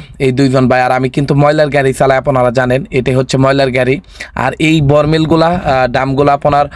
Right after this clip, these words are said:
এক সৌদি ফোন দিছে, তার বাড়িতে নিয়ে যাইতে হবে। তো এখানে বিশটা বরমিল নিতাছি তার বাড়িতে দেওয়ার জন্য। তো আপনাদেরকে দেখাবো ইনশাল্লাহ, ভিডিওটা সম্পূর্ণ দেখতে থাকেন, সাথে থাকেন।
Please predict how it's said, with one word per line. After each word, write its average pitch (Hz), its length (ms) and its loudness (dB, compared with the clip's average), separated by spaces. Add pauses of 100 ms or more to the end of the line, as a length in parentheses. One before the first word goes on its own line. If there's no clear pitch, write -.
(360)
এক 143 200 -2
সৌদি 160 260 0
ফোন 151 300 0
দিছে, 151 260 0
তার 135 200 0
বাড়িতে 147 400 0
নিয়ে 156 220 2
যাইতে 151 300 0
হবে। 139 420 0
তো 135 80 -2
এখানে 139 260 0
বিশটা 139 380 0
বরমিল 131 360 0
নিতাছি 139 500 0 (240)
তার 123 140 0
বাড়িতে 135 360 -2
দেওয়ার 135 240 0
জন্য। 135 280 0 (320)
তো 143 60 2
আপনাদেরকে 165 480 -2
দেখাবো 151 340 0
ইনশাল্লাহ, 143 380 0
ভিডিওটা 135 360 0
সম্পূর্ণ 135 380 -2
দেখতে 131 280 -2
থাকেন, 139 240 -4
সাথে 131 260 -2
থাকেন। 131 260 -2